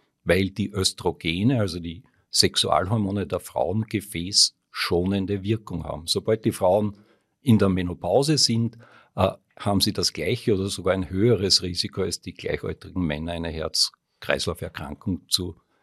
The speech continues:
entwickeln. Nicht modifizierbar noch, sage ich dazu, ist auch die Genetik, die uns alle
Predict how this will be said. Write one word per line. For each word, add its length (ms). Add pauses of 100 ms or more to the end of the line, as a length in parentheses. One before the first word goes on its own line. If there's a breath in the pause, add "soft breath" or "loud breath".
(140)
entwickeln. 720 (1040 soft breath)
Nicht 540
modifizierbar 920
noch, 580
sage 260
ich 120
dazu, 420
ist 240
auch 280 (240)
die 160
Genetik, 760 (640)
die 140
uns 200
alle 360